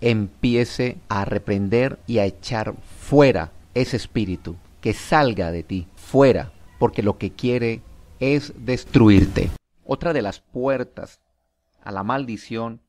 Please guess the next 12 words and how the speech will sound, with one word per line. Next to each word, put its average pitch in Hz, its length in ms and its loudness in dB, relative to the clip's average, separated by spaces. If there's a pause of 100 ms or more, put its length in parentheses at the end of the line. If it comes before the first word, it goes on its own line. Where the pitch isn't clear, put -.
(500)
es 113 400 -6 (160)
a 104 100 -8
través 104 300 -2
de 104 100 -4
la 98 140 -4
drogadicción, 113 1200 -2 (120)
de 107 60 -16
las 95 280 -10
adicciones 131 880 -4 (480)
a 110 60 -8
las 104 200 -6
sustancias 135 880 -8